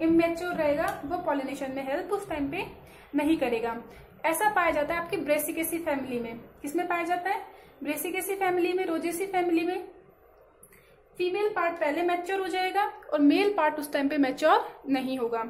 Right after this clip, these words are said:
तो यूनिसेक्सुअल प्लांट में हमेशा क्या होगा, सेल्फ पॉलिनेशन, लेकिन बाइसेक्सुअल प्लांट में भी सेल्फ पॉलिनेशन हो सकता है। कब?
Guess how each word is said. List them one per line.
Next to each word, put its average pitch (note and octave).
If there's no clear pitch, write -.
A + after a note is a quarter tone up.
तो E4
यूनिसेक्सुअल G4+
प्लांट F#4+
में G4+
हमेशा D4
क्या F#4+
होगा, D#4+
सेल्फ E4
पॉलिनेशन, F4+
लेकिन E4+
बाइसेक्सुअल G4
प्लांट E4
में D#4
भी E4+
सेल्फ F4+
पॉलिनेशन D#4+
हो F#4
सकता F4
है। F4
कब? E4